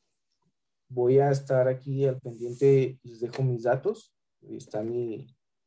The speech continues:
mi teléfono celular, mi WhatsApp, no hay ningún problema, está mi correo, y,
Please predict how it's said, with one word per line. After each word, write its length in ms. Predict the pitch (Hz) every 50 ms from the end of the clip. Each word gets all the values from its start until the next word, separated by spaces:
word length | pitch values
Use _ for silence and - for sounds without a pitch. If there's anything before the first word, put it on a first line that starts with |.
| _ _ _ _ _ _ _ _ -
mi 80 | 113
teléfono 380 | - 127 117 123 127 - 139 135 135
celular, 560 | - 123 117 113 113 117 120 139 147 - - -
mi 140 | 127 127
WhatsApp, 460 | 127 127 120 123 - - 123 135 131 127
no 120 | 127 120
hay 60 | 117 120
ningún 260 | 120 117 120 110 -
problema, 500 | 113 113 113 120 135 151 180 - - - _ _ _ _ _
está 260 | - 110 - - 110
mi 120 | 113 117 123
correo, 560 | - 113 104 110 117 135 156 165 175 170 - _ _ _ _ _ _ _ _ _ _ _ _ _ _ _ _ _ _ _ _
y, 540 | 123 117 113 113 110 107 107 107 - -